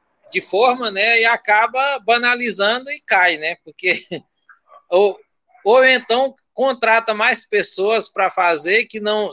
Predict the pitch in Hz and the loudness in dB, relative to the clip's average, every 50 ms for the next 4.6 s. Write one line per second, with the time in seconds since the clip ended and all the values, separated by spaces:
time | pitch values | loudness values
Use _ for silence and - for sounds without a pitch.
0 | 131 _ _ - 180 185 202 226 254 247 - - - 196 196 196 185 180 175 175 | -10 _ _ -10 -6 -4 -2 -2 -2 -2 -2 0 0 2 0 2 0 -2 -2 0
1 | 175 180 160 160 180 165 - - 175 170 160 165 165 151 - 160 151 _ - 143 | 0 -2 -2 -2 -6 -10 -8 -4 -4 -4 -4 -4 -6 -10 -8 -8 -8 _ -10 -14
2 | 139 - - 160 180 226 247 233 208 208 220 226 233 _ _ _ _ _ _ _ | -12 -10 -8 -6 -4 -4 -4 -4 -6 -8 -10 -10 -12 _ _ _ _ _ _ _
3 | _ _ - 180 208 220 226 220 220 226 214 214 - 214 202 - 208 196 - 196 | _ _ -6 -2 2 4 4 4 4 2 -2 -2 -4 -6 -2 0 -2 -2 -2 -4
4 | 196 190 - - 139 135 127 120 - - - | -8 -8 -6 -4 -2 -2 -2 -4 -6 -14 -16